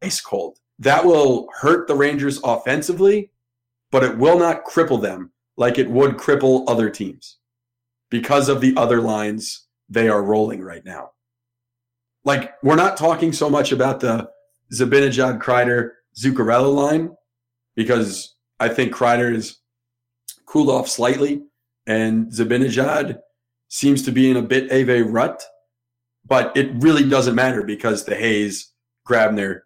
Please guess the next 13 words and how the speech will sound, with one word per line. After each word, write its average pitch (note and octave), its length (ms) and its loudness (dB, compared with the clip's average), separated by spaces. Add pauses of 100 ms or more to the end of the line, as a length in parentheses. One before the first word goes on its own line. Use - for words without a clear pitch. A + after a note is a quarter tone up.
(560)
Miller A2+ 300 2
line F#2+ 200 -2
has F#2 100 -14
been G2 140 -12
playing F#2 460 -6 (600)
utterly A#2 320 2
incredible. F#2 560 -4 (280)
So - 120 0
you C3 160 6
almost C#3 320 0
don't A#2 220 0
notice G#2+ 400 -2
it. F2+ 160 -18